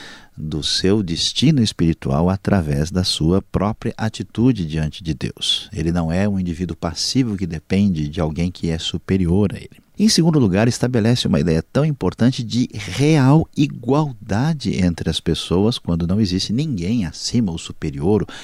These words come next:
ou essencialmente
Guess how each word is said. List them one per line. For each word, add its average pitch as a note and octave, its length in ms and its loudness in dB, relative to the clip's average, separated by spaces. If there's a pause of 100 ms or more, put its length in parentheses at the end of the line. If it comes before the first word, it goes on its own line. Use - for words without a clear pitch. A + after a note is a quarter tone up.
(220)
ou E2 180 2
essencialmente A#2+ 1700 -2